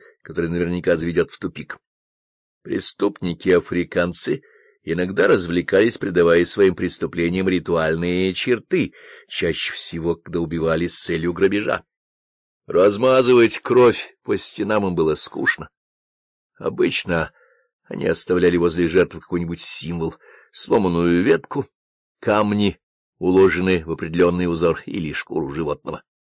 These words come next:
Клейн сразу подумал о шакале. Для него Ван Херден играл именно эту роль. Использовал чужие знания,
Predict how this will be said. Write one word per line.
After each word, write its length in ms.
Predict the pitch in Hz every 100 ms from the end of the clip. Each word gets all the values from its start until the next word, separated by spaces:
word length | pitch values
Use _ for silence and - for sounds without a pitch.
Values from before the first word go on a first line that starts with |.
| _ _ _ _ _ _ _ _ _ _ _ _ _
Клейн 340 | - 82 85 78
сразу 500 | - 82 104 80 85
подумал 360 | 82 73 78
о 40 | 76
шакале. 460 | - - 62 60 _ _ _ _ _ _ _ _ _ _ -
Для 160 | 113
него 380 | 131 151 156 151
Ван 260 | 139 139 131
Херден 580 | - - 143 127 127 127
играл 240 | 123 127 -
именно 520 | - 123 104 98 90 85
эту 280 | 78 -
роль. 220 | 76 67 - _ _ _ _ _ _ _ -
Использовал 840 | 98 92 - - 120 101 90 95
чужие 480 | 92 - 90 90 87
знания, 560 | 82 82 107 92 71 -